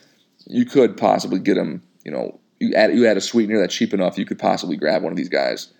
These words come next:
And I'm certainly doing that if I'm on the top of the, top of, uh, my league. If I'm one to five or one to four, that I am trading Devers and trying to get Arenado. Really, he's the only one. I don't know. I don't think I'd trade Devers for Rendon. Uh,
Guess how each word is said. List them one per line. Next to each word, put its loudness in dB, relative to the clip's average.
And 0
I'm 0
certainly 2
doing 2
that 2
if -2
I'm 0
on -4
the -10
top 0
of -4
the, -2
top -2
of, -4
uh, -4
my -4
league. -2
If -4
I'm 0
one 2
to -4
five 0
or 0
one 0
to -4
four, 0
that 0
I 4
am 0
trading 0
Devers -2
and -18
trying 0
to -4
get -2
Arenado. -4
Really, 6
he's -2
the 4
only 2
one. -2
I 0
don't 0
know. 2
I 4
don't 2
think -4
I'd 4
trade 0
Devers 0
for -4
Rendon. 0
Uh, -6